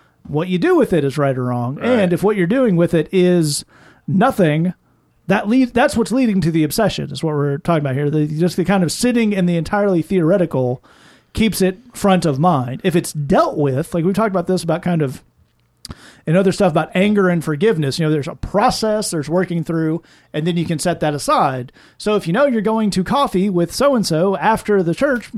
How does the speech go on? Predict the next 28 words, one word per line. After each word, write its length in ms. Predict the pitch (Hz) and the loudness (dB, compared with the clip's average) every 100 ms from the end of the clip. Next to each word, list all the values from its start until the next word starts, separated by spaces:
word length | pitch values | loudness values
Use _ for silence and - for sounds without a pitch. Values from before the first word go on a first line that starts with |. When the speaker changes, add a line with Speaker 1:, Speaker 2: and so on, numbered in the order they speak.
| - | -6
Speaker 1:
after 260 | 190 214 190 | -4 0 0
the, 480 | 160 147 143 139 - | 0 0 0 0 -4
the 140 | 170 | -2
meeting, 420 | 185 311 175 214 208 _ - _ _ | 2 4 2 0 -4 _ -20 _ _
you 180 | 147 160 | -4 -2
can 220 | 170 175 | 0 0
focus 480 | - 302 233 196 208 | 0 0 2 0 0
during 300 | 165 165 190 | -4 -2 -4
the 80 | 240 | -2
meeting 360 | 339 285 175 214 | -2 0 0 0
Speaker 2:
Yeah. 140 | 214 | 0
Speaker 1:
'cause 160 | 190 143 | -2 -2
you 60 | 143 | -6
don't 120 | 160 | -4
need 120 | 160 | -4
to 60 | 170 | -2
be 100 | 170 | -2
looking 240 | 175 185 | -2 -2
around 260 | 170 160 202 | -4 -4 -4
at 80 | |
girls 400 | - 349 262 294 | -4 -2 0 0
'cause 160 | - 175 | -2 -4
you're 80 | 190 | -4
going 220 | 135 170 | -4 -6
to 80 | 240 | -4
coffee 340 | 254 285 208 | -2 -2 -2
with 140 | 131 117 | -4 -4
so-and-so. 540 | 131 117 117 - - | -6 -8 -12 -14 -14